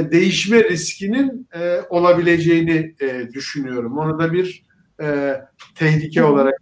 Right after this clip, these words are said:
Speaker 1: işaret edeyim. Şu andaki dengede, iki bin yirmide bunu çok net gördük.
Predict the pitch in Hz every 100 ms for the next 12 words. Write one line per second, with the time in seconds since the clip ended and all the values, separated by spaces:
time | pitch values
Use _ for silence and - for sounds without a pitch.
0 | - - 151 147 139 135 113 214 269 -
1 | _ _ _ - - 233 269 269 202 160
2 | 165 143 - 147 143 139 127 170 220 -
3 | 165 180 180 180 180 170 160 143 247 269
4 | - _ _ _ 165 160 170 - 156 151
5 | - 127 113 - 285